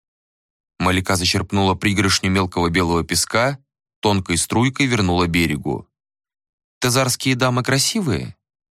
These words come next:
Вилар вновь наполнил бокал, покрутил в руке.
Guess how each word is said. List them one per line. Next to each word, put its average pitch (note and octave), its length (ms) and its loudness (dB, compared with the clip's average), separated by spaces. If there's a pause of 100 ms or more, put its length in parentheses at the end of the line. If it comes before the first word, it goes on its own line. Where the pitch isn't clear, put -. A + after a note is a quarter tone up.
(920)
Вилар F2+ 400 0
вновь F#2 300 0
наполнил G2 500 2
бокал, G2 600 -2 (360)
покрутил F2+ 560 0
в F#2 60 -2
руке. D2+ 480 -4